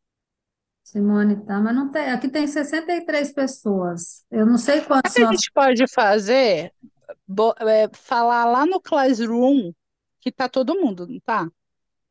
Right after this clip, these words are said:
Speaker 1: Eu acho que sim.
Speaker 2: Aí lá colocar uma planilha de Excel que o pessoal preenche e bota lá o LinkedIn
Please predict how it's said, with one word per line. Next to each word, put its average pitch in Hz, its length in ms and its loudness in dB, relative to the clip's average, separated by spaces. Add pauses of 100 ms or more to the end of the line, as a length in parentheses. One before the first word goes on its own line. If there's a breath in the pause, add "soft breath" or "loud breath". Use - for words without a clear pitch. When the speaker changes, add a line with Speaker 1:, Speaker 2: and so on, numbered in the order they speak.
(800)
Speaker 1:
Eu 202 100 -2
acho 180 260 0
que 226 100 -2
sim. 220 520 -2 (880)
Speaker 2:
Aí 214 220 4 (180)
lá 247 320 2
colocar 330 640 0
uma 240 200 0
planilha 220 560 -4
de 190 100 -10
Excel 247 680 0
que - 120 -6
o 226 40 -4
pessoal 226 440 2
preenche 240 800 2
e 285 300 2
bota 254 480 -2
lá 269 160 2
o 262 60 0
LinkedIn 247 800 -4